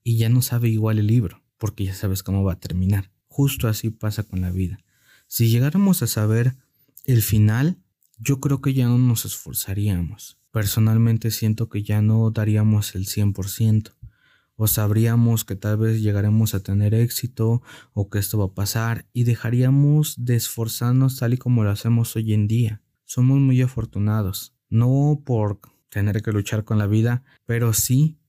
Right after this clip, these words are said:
por el esfuerzo, la valentía, la dedicación y todo lo que esto conlleva. Así que siempre hay algo bueno en nosotros. Solamente falta crecer, esperar, perseverar,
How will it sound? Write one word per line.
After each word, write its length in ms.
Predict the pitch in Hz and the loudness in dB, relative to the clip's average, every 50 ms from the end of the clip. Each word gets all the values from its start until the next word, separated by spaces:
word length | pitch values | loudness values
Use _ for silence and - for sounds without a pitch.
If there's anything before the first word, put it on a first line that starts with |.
| _ _ | _ _
por 180 | - 123 113 110 | -4 -2 0 0
el 120 | 107 104 | 2 0
esfuerzo, 520 | 101 98 - - 117 113 113 117 - 123 | 0 -2 -2 -4 -4 -2 -2 -2 -2 -2
la 80 | 113 117 | -2 -2
valentía, 680 | 110 110 104 104 101 101 101 - - 113 113 113 113 110 | 0 0 0 0 0 -2 -2 -4 -6 -4 0 0 0 2
la 100 | 110 107 | 2 0
dedicación 800 | 101 98 98 98 101 - - 98 - - - 113 117 123 127 - _ _ _ _ _ _ _ - | 2 0 0 0 -2 -4 -6 -8 -6 -2 0 0 0 0 0 -4 _ _ _ _ _ _ _ -2
y 140 | 120 113 | -2 -2
todo 280 | - - 120 120 131 143 | 0 0 0 2 2 2
lo 160 | 135 131 127 | 2 2 0
que 220 | 131 - 110 107 110 | 0 -2 -2 -2 -2
esto 280 | 110 - - 117 - | -2 -4 -4 -8 -6
conlleva. 640 | - 104 101 104 104 98 107 104 101 95 95 101 104 | -6 -4 -4 -2 0 0 0 0 0 0 -2 -4 -6
Así 260 | 104 - - 113 104 | -8 -8 -6 -8 -6
que 380 | - - 120 117 113 110 107 _ _ _ _ _ _ _ _ _ _ | -4 -2 0 0 0 -2 -2 _ _ _ _ _ _ _ _ _ _
siempre 480 | - - - - 143 139 139 127 135 131 | -8 -4 -2 0 2 2 2 2 0 0
hay 80 | 120 | 2
algo 240 | 123 120 120 117 113 | 2 2 2 2 0
bueno 240 | 113 117 113 113 110 | 0 0 2 2 2
en 80 | 104 | 2
nosotros. 640 | 104 104 104 - - - - - - - - - - _ _ _ | 2 0 -2 -4 -10 -14 -18 -20 -20 -20 -20 -20 -20 _ _ _
Solamente 640 | - - - - 123 131 135 135 131 127 127 131 127 | -8 -6 -2 0 0 2 2 2 2 2 2 0 -2
falta 640 | 127 - - 120 113 113 113 - 120 117 117 123 - _ _ _ | -6 -4 -6 -4 -4 -4 -4 -4 -4 -2 -2 -4 -6 _ _ _
crecer, 640 | - 110 104 101 98 - - 104 92 - - _ _ _ _ | -6 -4 -2 -2 -2 -2 -2 -4 -4 -4 -8 _ _ _ _
esperar, 720 | - 113 98 - _ - 101 98 107 107 107 107 107 - _ _ _ | -4 -4 -4 -4 _ -6 -4 -4 -2 -2 -2 -4 -6 -8 _ _ _
perseverar, 800 | - 117 107 - - - 104 101 104 101 107 107 113 113 117 | -10 -8 -8 -6 -4 -4 -2 -2 0 0 -2 -2 -2 -4 -6